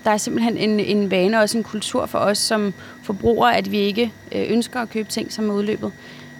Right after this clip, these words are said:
Øh, og det er også det, vi med WeFood ønsker at ændre, øh, den her forbrugsvane, at man godt kan spise varer, som er udløbet. Øh, når det er flasker, når det konserves, så fejler varerne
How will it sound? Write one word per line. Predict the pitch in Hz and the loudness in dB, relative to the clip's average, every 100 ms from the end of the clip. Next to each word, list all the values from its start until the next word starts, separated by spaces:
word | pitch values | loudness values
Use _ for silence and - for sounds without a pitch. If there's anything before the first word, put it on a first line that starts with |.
| - | -8
Øh, | 208 202 | -4 0
og | 196 | 2
det | 233 | 4
er | 214 | 4
også | 220 - | 2 0
det, | 247 233 214 | 0 0 0
vi | 220 214 | 0 2
med | 214 | 2
WeFood | 208 226 - 240 | 2 0 0 0
ønsker | 196 220 - 233 | 2 2 0 0
at | - - | 0 0
ændre, | 202 214 247 247 - | 0 0 -4 -6 -4
øh, | 208 202 202 | -2 -2 -2
den | 220 214 | -2 0
her | 202 - - - - - - | 0 -2 -12 -16 -18 -18 -8
forbrugsvane, | - 196 262 247 - 208 202 208 | -6 -2 -2 -2 0 2 2 0
at | 196 | 2
man | 202 | 0
godt | 190 214 - | 2 0 0
kan | 240 - - | -4 -4 -10
spise | - - 220 233 | -10 -2 -2 0
varer, | 208 185 208 | 0 2 0
som | 214 214 | 0 0
er | |
udløbet. | 208 214 214 214 208 202 220 | 2 2 2 0 -2 -4 -4
Øh, | 202 202 - 220 | -2 -2 -2 2
når | 208 | 4
det | 220 202 | 4 4
er | 202 | 2
flasker, | 185 - 226 220 254 | 0 0 0 2 0
når | 240 208 | 0 0
det | 208 | 0
konserves, | 214 202 214 208 226 - - - - - - - - - - - - | -2 -2 0 0 2 0 -4 -16 -18 -18 -20 -20 -20 -20 -16 -10 -4
så | 220 | 0
fejler | 214 208 220 | 0 0 0
varerne | 190 185 190 | 2 4 2